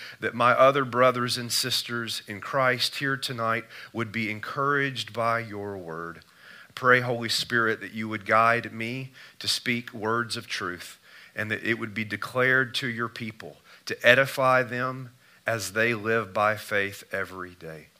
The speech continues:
Meet us here right now, I pray, in Christ's name. And God's people said, Amen.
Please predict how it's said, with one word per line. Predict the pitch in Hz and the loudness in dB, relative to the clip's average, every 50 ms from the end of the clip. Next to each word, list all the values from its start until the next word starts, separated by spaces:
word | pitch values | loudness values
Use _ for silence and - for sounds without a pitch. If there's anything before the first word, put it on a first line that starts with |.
| _ _ _ _ _ _ - | _ _ _ _ _ _ -10
Meet | 107 131 139 127 | -4 -2 0 0
us | 120 107 104 - - | 0 0 -2 -2 -4
here | 113 101 98 | -2 -4 -2
right | 95 95 95 95 95 98 | 0 0 0 0 -2 -4
now, | 95 85 82 82 80 - _ _ - - _ | -8 -10 -10 -12 -14 -20 _ _ -20 -8 _
I | - 95 104 | 2 2 2
pray, | 104 - - 98 87 80 80 78 - _ _ _ - | 2 -2 -4 -6 -6 -6 -6 -10 -18 _ _ _ -14
in | 98 101 | -12 -8
Christ's | - - 110 113 123 117 - - | -2 4 4 4 4 4 0 -4
name. | 87 65 67 - - _ - - | -6 -10 -12 -14 -10 _ -6 -6
And | 107 107 - | -4 0 4
God's | 107 104 107 - | 4 4 4 2
people | - 139 135 - 165 | 0 -2 -2 -2 -2
said, | - - 135 113 98 92 85 - - - - - - - - - - | -2 0 0 0 0 -2 -4 -8 -14 -16 -16 -16 -16 -18 -20 -8 0
Amen. | - 117 131 156 190 208 170 | 2 4 10 12 12 12 12